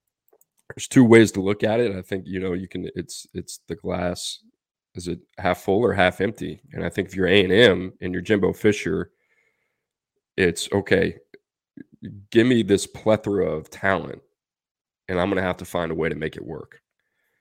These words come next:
The other side of this is, "Okay, you got a lot of elite level talent. Now these guys are being compensated in a way that we have never seen before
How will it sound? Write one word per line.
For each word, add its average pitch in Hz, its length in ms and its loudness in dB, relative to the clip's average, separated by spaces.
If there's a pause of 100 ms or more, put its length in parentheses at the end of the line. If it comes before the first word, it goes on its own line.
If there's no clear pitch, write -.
(360)
The 85 160 2
other 107 180 6
side 87 320 0
of 87 100 -8
this 85 300 -6
is, 87 440 -8 (600)
"Okay, - 200 -2
you 87 80 -2
got 92 120 2
a 87 60 0
lot 95 200 6
of 87 60 4
elite 90 280 0
level 90 220 -2
talent. 87 440 -4
Now 92 260 -4
these 87 240 -10
guys 82 300 -4
are 82 60 -10
being 85 240 -8
compensated 87 640 -6
in 82 80 -10
a 82 80 -10
way 85 260 0
that 82 180 -6
we 90 140 -4
have 82 100 -4
never 82 320 -6
seen 101 340 -2
before 85 480 -4